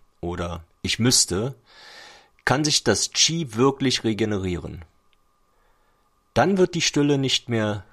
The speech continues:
konsumiert, sondern sie wird bewohnt.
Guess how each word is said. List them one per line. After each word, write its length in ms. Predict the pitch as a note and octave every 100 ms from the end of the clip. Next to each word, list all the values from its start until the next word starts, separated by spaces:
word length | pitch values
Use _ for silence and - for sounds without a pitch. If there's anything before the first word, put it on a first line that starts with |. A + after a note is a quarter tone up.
| -
konsumiert, 840 | G#2+ F#2+ F2 E2+ F#2 E3 A3 - - - - _ _ _ _ _ _ -
sondern 680 | - B2 B2 A#2 A#2 A2+ G#2 -
sie 240 | - A2+
wird 180 | B2 A#2+
bewohnt. 640 | B2+ G2+ F2 E2 - -